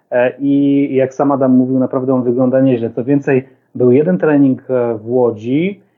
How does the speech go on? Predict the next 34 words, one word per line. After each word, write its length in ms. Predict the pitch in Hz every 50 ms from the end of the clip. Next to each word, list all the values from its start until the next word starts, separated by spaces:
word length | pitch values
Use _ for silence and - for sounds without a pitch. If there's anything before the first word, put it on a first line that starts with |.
| _ _
i 60 | 131
na 100 | 127 131
następny 580 | 131 135 131 - - 180 185 180 - - 160 139
dzień 260 | 117 156 160 160 151
miał 200 | 156 160 156 156
odbyć 280 | 151 143 139 147 139 -
się 100 | - 135
kolejny 460 | - 156 151 165 170 165 147 131 107
trening. 540 | - - 127 120 110 120 135 160 160 151 - _
No 80 | 131 131
i 80 | 135
Adam 220 | 135 135 139 143 139
mówi, 180 | 139 131 135
że 120 | 127 131 135
rano 220 | 139 147 151 143
przyjeżdża 460 | 131 - - - 143 143 127 123 131
na 100 | 123 123
stadion, 560 | 123 - _ - 127 110 113 127 151 175 208 208 - _ _ _ _ _ _ _ _ _
a 160 | 127 123 -
o-, 200 | 143 151 151 -
od 160 | 147 131 -
ósmej 360 | - 147 - - - 139 135
rano 280 | 127 143 143 143 143 135
podobno 460 | - 131 123 135 139 135 135 131 123
już 280 | 123 127 139 143 139 -
pod 200 | - 135 113 110
bramą 380 | 110 131 131 127 127 120 117
stał 460 | 120 - _ 123 120 117 113 113 113
Maksym, 360 | 113 123 127 127 - - 127 120
który 220 | - - 117 113
się 120 | - -
rozgrzewał. 520 | 110 117 107 113 107 110 113 117 107 110 110
Ostatecznie 480 | 110 - 123 113 - 123 - - 123
padało, 720 | 117 - 131 123 131 143 139 120 113 117 120 135 - - _